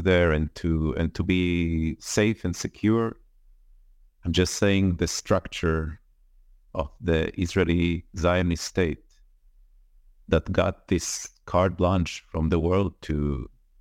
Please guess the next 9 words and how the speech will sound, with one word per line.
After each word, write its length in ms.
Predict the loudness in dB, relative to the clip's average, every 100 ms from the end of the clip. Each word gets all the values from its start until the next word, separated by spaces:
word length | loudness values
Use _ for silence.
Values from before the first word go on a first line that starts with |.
| -2
to 400 | 2 2 -2 -6 -12
wipe 420 | -2 2 2 0 -8 _ _ _ _ _ _ _ -20 _ -20 _ _ _ _ _ _ -12 -4
and 160 | -2 -2 -8 _ _
totally 340 | 0 0 2 0
destroy 460 | -2 -2 0 0
Gaza 360 | 2 2 2 0
and 180 | -2 -4
kill 280 | -2 -2 0
those 340 | -2 -2